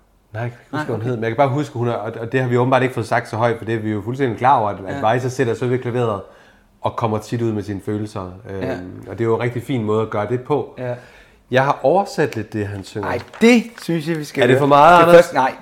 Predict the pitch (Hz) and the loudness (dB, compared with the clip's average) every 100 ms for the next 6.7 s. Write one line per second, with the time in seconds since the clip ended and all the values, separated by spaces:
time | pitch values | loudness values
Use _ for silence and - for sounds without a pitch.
0 | - - 165 196 196 175 127 143 151 160 | -12 -4 0 0 0 -2 0 -4 -4 -6
1 | 143 117 131 127 107 101 107 110 110 139 | -4 -2 0 0 -2 -4 -6 -6 -4 -4
2 | 214 214 196 180 143 151 196 156 123 143 | -4 -4 -6 -6 -8 -4 -2 -2 -2 -6
3 | - - - 127 139 85 85 - - - | -8 -12 -10 -10 -10 -12 -10 -10 -12 -20
4 | - - 113 104 135 135 131 151 147 - | -20 -18 -14 -8 0 2 2 2 0 -2
5 | 110 92 85 104 175 208 208 190 - 185 | -8 -8 -10 -4 -2 -2 -4 -6 -2 -2
6 | 190 - 113 123 127 135 135 | -2 2 2 4 0 -2 -4